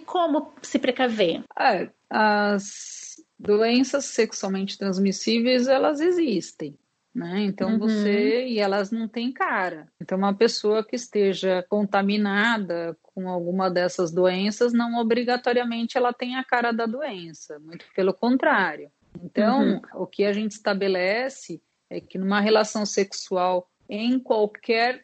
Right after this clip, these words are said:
Speaker 2: uma delas, seja homoafetiva, heterossexual, ela deve ser protegida sempre.
Speaker 1: Uhum.
Speaker 2: A hora que você tá com uma pessoa desconhecida,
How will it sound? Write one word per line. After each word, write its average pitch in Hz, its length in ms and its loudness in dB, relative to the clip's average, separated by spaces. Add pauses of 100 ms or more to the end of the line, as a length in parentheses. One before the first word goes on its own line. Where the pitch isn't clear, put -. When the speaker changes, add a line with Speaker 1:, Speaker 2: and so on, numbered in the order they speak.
Speaker 2:
uma 202 320 -8
delas, 180 500 -4
seja 190 680 0
homoafetiva, 208 1500 -2 (160)
heterossexual, 190 1700 0 (120)
ela 233 180 -2
deve 196 280 -2
ser 202 160 -4
protegida 214 680 -2
sempre. 240 720 -4 (180)
Speaker 1:
Uhum. 226 200 2 (100)
Speaker 2:
A 180 100 4
hora 214 240 4
que 233 80 -2
você 208 300 0
tá 214 240 2
com 220 100 -8
uma 233 140 2
pessoa 214 320 -2
desconhecida, 196 1200 -2